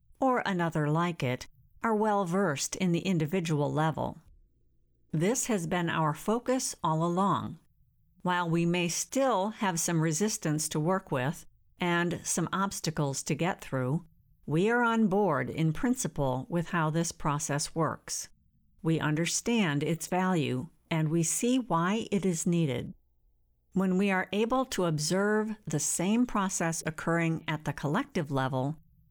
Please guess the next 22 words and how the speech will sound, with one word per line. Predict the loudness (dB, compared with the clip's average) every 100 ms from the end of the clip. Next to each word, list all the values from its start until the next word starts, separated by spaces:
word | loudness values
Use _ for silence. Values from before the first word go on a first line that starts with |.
| -4
our | 0 0 0
individual | 2 0 0 -2 0 2 2 2
work | 2 0 -2 -10 -20 _
will | 0 2 2 0
deepen. | -2 -2 -2 -6 -8 -12 _ _ _ _ _ _ _ -6
Blessing | 0 0 0 -2 0 0 -2
from | -2 0 0
the | -2
Pathwork | -2 -2 -4 -4 -4 -4 -6
Guide. | -4 -2 -2 -4 -8 -12 -20 _ _ _ _ _ _ _ _ _ _ _ _ _ -2
Look | -2 -2 -4
at | -4
this | -2 -2
beautiful | -2 0 2 0 0 0
world | 0 2 2 0 -2 -6 -12 _
with | -6 -2
the | -2 -2
eyes | 0 0 2 0 -2
that | -6 -4
see | -6 -2 0
the | 0
whole, | -4 -2 0 2 0 -4